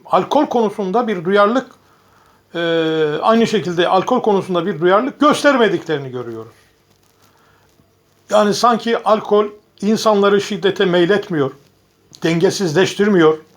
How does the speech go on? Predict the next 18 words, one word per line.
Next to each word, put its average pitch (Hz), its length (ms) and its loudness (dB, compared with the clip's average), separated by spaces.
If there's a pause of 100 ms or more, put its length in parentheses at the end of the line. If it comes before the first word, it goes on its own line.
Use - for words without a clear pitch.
(1400)
efendim, 196 400 2
e, 170 460 -4
trafik 185 340 -2
kazalarına 190 480 2
neden 175 260 4
olmuyor 196 440 2
gibi. 160 400 0 (1900)
Ben 208 240 0
açık 277 340 -2
ve 269 100 0
net 277 160 -2
olarak 233 340 2
söylüyorum. 180 540 -2 (1000)
Alkol 262 500 0 (200)
içer 254 440 0
içmez 240 600 -4
beni 233 180 2
ilgilendirmez. 190 920 0